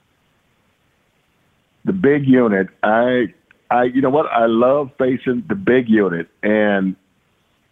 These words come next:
you know, he was intimidating out there on the mound. Like, you know, you really, you really didn't sit comfortable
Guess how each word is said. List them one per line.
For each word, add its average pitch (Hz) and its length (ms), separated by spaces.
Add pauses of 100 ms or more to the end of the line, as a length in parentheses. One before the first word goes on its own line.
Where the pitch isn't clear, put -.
(120)
you 117 120
know, 117 140
he 127 140
was 156 120
intimidating 151 680
out 110 200
there 113 120
on 104 60
the 98 80
mound. 98 380
Like, 98 420 (460)
you 123 160
know, 117 360 (120)
you 123 240
really, 147 520 (100)
you 123 200
really 139 240
didn't 139 280 (100)
sit 143 200
comfortable 92 640